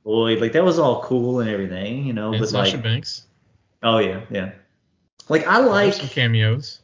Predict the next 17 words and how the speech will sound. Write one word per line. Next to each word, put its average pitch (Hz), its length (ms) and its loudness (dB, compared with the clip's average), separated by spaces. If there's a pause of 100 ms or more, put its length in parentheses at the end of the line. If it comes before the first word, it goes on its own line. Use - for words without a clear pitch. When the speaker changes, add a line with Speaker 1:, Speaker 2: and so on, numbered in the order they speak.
Speaker 2:
They 139 100 2
had 156 80 6
to 147 60 4
Speaker 1:
I - 20 2
Speaker 2:
get 180 60 4
Speaker 1:
like, 220 100 4
Speaker 2:
those 117 220 2
Speaker 1:
I 113 80 2
Speaker 2:
in. 120 80 2
Speaker 1:
like, 202 180 -2 (180)
I 147 60 -4
like 151 260 -2
the - 40 -14
cameos, 98 1040 -8 (1200)
but 117 340 2 (160)
I 123 140 -2
like 120 640 -2